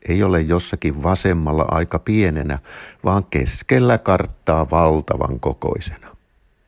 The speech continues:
Amerikkalaisessa maailmankartassa on aivan oma järjestyksensä.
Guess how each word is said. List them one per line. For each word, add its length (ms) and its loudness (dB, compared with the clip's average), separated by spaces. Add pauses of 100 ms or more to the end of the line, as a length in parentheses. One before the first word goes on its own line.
(1000)
Amerikkalaisessa 880 0
maailmankartassa 1000 -2
on 200 -4
aivan 400 2
oma 260 -2
järjestyksensä. 1000 -6